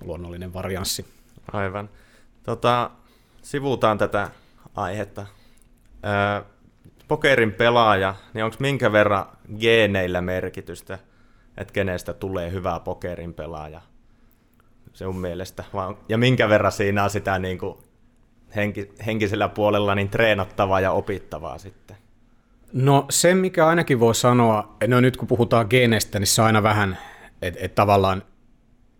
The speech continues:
Speaker 1: et per-, mi-, miten paljon sellaisilla synnynnäisillä tekijöillä, jotka ikään kuin,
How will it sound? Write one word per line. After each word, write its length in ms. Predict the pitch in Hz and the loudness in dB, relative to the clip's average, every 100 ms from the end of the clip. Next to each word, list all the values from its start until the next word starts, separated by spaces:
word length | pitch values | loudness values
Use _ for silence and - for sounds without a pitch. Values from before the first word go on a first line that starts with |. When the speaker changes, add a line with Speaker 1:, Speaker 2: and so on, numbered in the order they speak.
| _ _ _ - | _ _ _ -20
Speaker 1:
et 180 | - - - - 92 - - | -20 -20 -20 -20 -20 -20 -2
per-, 400 | 113 117 90 - | 2 2 -2 -6
mi-, 180 | 98 120 | -2 0
miten 280 | 123 123 110 | 2 4 4
paljon 300 | 107 104 101 | 4 4 4
sellaisilla 460 | 110 101 95 98 95 | 2 2 0 0 0
synnynnäisillä 840 | - 117 107 98 95 - 95 92 | 4 4 4 2 2 0 -2 -2
tekijöillä, 460 | 104 - 101 92 | -4 -2 -2 -2
jotka 280 | 90 90 - | -2 -6 -4
ikään 320 | 95 104 90 | -2 0 -2
kuin, 260 | 87 95 | -2 -6